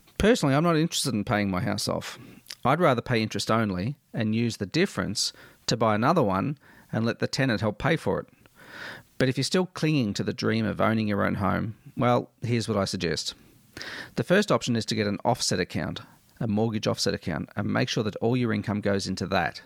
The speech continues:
Pay all your bills with your credit card and then use this offset account to pay off the card in full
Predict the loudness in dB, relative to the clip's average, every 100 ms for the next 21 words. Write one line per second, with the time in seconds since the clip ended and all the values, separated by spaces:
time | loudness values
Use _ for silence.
0 | _ -18 -16 -14 -16 -12 -2 2 4 4
1 | 2 2 2 2 -2 0 0 0 2 2
2 | 0 0 0 0 0 2 2 2 0 0
3 | 0 0 -2 0 -2 -2 -2 -8 -2 0
4 | 0 2 2 2 -4 0 2 2 0 0
5 | 0 0 0 0 -2